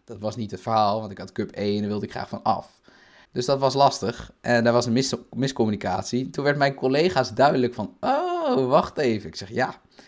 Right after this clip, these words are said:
Ik zeg, "Mijn idee is al aangepast. Ik heb het gewoon aangegeven. Ik kom, eh, op een mountainbike naar school, want dit is gewoon een mooie fiets. Dit horloge heb ik al jaren. Eh, ik weet niet wat er heel gek is." En toen begonnen de kwartjes te vallen van, "Oh, wacht even.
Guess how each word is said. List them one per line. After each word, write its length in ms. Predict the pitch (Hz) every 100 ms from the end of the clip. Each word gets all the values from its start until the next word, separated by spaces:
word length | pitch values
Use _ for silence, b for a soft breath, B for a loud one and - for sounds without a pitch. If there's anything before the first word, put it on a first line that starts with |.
| b b b
Ik 60 | - 123
zeg, 80 |
"Mijn 180 | 123 120
idee 280 | 123 147 143
is 160 | 170 160
al 100 | 117
aangepast. 600 | 139 175 120 104 113 -
Ik 100 | 120
heb 80 | 120
het 100 | -
gewoon 180 | 107 104
aangegeven. 840 | 139 151 110 101 98 95 120 127 b b b b b
Ik 140 | - 131
kom, 300 | - 147 139
eh, 140 | 139
op 80 | 131
een 80 | 131
mountainbike 520 | 135 147 139 131 123
naar 100 | 127
school, 300 | - - 135
want 120 | 127
dit 100 | 127
is 60 | 127
gewoon 220 | - 127
een 80 | 127
mooie 280 | 131 127 123
fiets. 340 | 208 160 -
Dit 160 | 147 135
horloge 380 | 123 131 127 117
heb 160 | 120
ik 80 | -
al 120 | 113
jaren. 560 | 110 131 143 104 117 -
Eh, 220 | 120 117 117
ik 100 | 123
weet 180 | 139
niet 140 | 123 101
wat 160 | 107
er 60 | 101
heel 140 | 113
gek 260 | 113 156 -
is." 280 | 113 - - b b b b
En 80 | _
toen 200 | - 170
begonnen 320 | 143 - 127
de 80 | 117
kwartjes 400 | - 131 131 113
te 100 | -
vallen 320 | 92 131 110 98
van, 160 | 85 -
"Oh, 260 | 85 104
wacht 240 | 104 104 101
even. 480 | 95 92 90 104